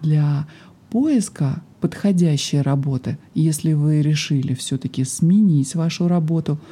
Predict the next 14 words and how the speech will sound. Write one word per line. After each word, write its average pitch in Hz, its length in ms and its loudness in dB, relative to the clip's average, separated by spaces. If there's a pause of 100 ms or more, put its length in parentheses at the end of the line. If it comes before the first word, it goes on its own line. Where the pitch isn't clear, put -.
(340)
которая 269 480 0
будет 196 460 2
наилучшим 202 840 4 (140)
образом 151 560 2
соответствовать 135 960 -4 (400)
вашей 151 760 0 (360)
доше. 131 520 -2 (1400)
Итак, 170 480 0
первое. 139 480 2 (680)
Отличным 180 680 2
местом 165 600 4
для 156 440 2
начала 170 680 2
поиска 131 840 -2